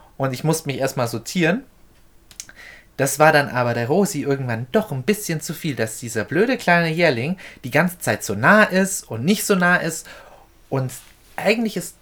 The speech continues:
erst da ist das Problem dann eigentlich entstanden. Da habe ich nämlich dann angefangen zu zweifeln und da habe ich Angst bekommen, nicht, dass ich runterfall,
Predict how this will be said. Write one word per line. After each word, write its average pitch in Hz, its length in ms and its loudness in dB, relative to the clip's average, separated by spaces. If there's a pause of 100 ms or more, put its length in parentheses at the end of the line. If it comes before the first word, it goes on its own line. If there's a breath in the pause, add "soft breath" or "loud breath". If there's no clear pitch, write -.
erst - 280 -4
da 190 200 6
ist 208 120 -2
das - 140 -8
Problem 170 380 0
dann 123 120 -2
eigentlich 113 300 -6
entstanden. 123 340 0
Da 139 140 4
habe 190 140 2
ich 175 100 -8
nämlich 160 200 -4
dann 139 120 -2
angefangen 165 440 -2
zu 147 100 -4
zweifeln 143 520 2
und 131 200 -8
da 113 120 4
habe 113 200 -6
ich 220 200 -4
Angst 226 280 -8
bekommen, 135 420 0 (400 loud breath)
nicht, 190 240 2
dass 143 160 2
ich - 160 -6
runterfall, 180 640 2